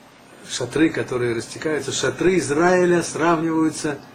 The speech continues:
с водой, с миквой. Как миква очищает, так шатры Израиля, в которых Израиль учит Тору, они очищают. Еще один уровень в изучении Торы. Доставить нахат руах Всевышнему.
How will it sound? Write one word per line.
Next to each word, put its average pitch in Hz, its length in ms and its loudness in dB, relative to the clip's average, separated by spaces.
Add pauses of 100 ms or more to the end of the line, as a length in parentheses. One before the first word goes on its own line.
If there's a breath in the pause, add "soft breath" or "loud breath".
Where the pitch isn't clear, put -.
(280)
с - 400 -8
водой, 143 460 0
с - 320 -16
миквой. 123 420 -4 (580)
Как 139 240 -8
миква 185 340 0
очищает, 147 540 -2
так 143 140 -4
шатры 147 320 0
Израиля, 156 340 2
в 131 60 -10
которых 139 260 -4
Израиль 143 320 0
учит 139 220 -8
Тору, 175 260 0
они 147 320 -6 (380 loud breath)
очищают. 131 580 -6 (1800)
Еще - 180 -2
один 170 140 0
уровень 175 280 2
в 127 60 -4
изучении 127 400 -4
Торы. 120 280 -6 (1080)
Доставить 156 420 0
нахат 151 340 -4
руах 160 400 2 (200)
Всевышнему. 143 680 -2